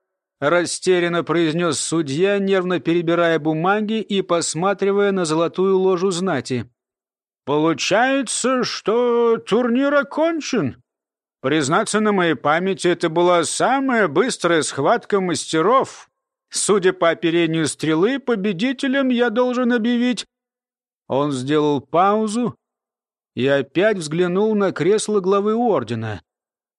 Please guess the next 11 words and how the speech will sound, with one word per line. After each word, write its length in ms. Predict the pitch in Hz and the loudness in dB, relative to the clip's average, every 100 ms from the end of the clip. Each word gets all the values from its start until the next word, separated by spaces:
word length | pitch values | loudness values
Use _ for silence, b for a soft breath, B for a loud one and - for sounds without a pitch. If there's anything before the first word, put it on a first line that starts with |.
| _ - | _ -4
Тот 480 | 202 220 226 208 | 0 2 2 0
сидел 720 | - - 165 185 156 214 208 170 | -4 -4 -2 -2 0 0 2 0
с 200 | - 156 | -2 -2
мрачным 760 | 175 180 202 180 - 165 170 156 | 0 2 0 -2 -4 -4 -2 0
лицом, 800 | 156 135 - 185 196 185 151 139 | -2 -2 -4 -2 0 -2 -2 -2
нервно 460 | 160 185 170 165 | 0 0 0 -2
постукивал 720 | 135 156 - 190 160 156 156 | -2 -2 0 -2 0 0 0
пальцами 680 | 135 190 196 185 - 156 151 | 0 0 2 0 -2 -2 -2
по 180 | 139 156 | 0 -2
поручню 540 | 151 170 147 131 151 143 | 0 0 0 -2 -4 -2
кресла 560 | 143 208 185 202 175 | 0 0 0 -2 -2